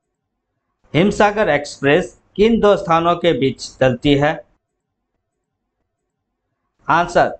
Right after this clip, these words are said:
जम्मू से कन्याकुमारी। पानीपत की तीसरी लड़ाई किसके बीच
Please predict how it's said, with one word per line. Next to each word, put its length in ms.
जम्मू 340
से 180
कन्याकुमारी। 840
पानीपत 640
की 220
तीसरी 400
लड़ाई 360
किसके 400
बीच 340